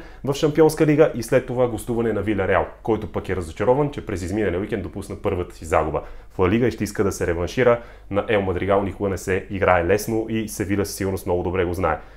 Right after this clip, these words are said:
Веднага след прекъсването, а, и да не пропусна, че ако в тези два мача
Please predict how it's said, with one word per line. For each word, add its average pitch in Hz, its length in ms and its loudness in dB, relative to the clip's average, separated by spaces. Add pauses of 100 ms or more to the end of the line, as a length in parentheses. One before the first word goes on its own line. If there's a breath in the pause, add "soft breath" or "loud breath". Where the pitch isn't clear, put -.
(120 loud breath)
Веднага 117 320 8
след 107 220 2
прекъсването, 110 640 0
а, 117 240 4
и 101 60 -4
да 101 100 -2
не 98 120 -2
пропусна, 110 420 -2
че 101 100 -2
ако - 160 -6
в - 60 -16
тези 104 280 2
два 95 180 0
мача 92 340 -2